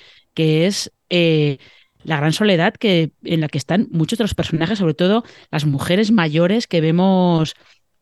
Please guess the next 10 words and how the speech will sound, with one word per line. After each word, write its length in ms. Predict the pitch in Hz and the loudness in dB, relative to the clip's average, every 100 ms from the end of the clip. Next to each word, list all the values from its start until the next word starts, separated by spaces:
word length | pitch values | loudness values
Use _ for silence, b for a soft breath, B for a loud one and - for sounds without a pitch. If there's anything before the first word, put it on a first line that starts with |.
| _ | _
eh, 260 | - 180 165 | -2 2 2
alrededor 440 | 160 160 156 160 170 | 2 0 0 -2 0
de 100 | 160 | 0
Michi 400 | 202 - - - | 0 -2 -4 -4
y 120 | 175 | -4
la 100 | 156 | -4
propia 320 | 160 190 226 | -2 -2 -2
Michi. 420 | 190 247 - 156 b b b - | 0 -2 0 -2 b b b -14
Están 280 | - 214 262 | -2 -2 -2
solísimas, 960 | - - 151 208 294 233 156 143 - | -6 -2 0 0 0 0 0 -2 -8